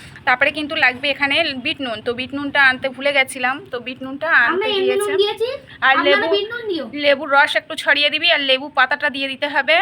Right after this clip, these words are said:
Speaker 1: তো আমরা কিন্তু এইভাবেই কিন্তু লেবু মাখা করে খাই
Speaker 2: একদিন
Speaker 1: অবশ্য।
Speaker 2: করে দেখবে, পেয়ারা লাগবে, কাসুন্দি, লঙ্কার গুঁড়ো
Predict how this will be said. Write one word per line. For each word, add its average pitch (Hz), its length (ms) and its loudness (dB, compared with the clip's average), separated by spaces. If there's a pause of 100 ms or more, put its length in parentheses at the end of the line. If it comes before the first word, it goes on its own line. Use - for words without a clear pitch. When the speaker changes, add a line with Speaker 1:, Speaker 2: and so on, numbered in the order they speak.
(640)
Speaker 1:
তো 247 120 -4
আমরা 262 320 2
কিন্তু 330 240 -6
এইভাবেই 254 480 0
কিন্তু 294 280 -8
লেবু 262 460 -6
মাখা 285 260 -4
করে 262 220 -2
খাই 285 160 -2
Speaker 2:
একদিন 285 140 0
Speaker 1:
অবশ্য। 330 300 -2
Speaker 2:
করে 403 160 -2
দেখবে, 415 240 -8 (520)
পেয়ারা 415 460 -4
লাগবে, 339 180 -10 (1120)
কাসুন্দি, 415 560 -4 (1120)
লঙ্কার 370 360 -2
গুঁড়ো 381 240 -8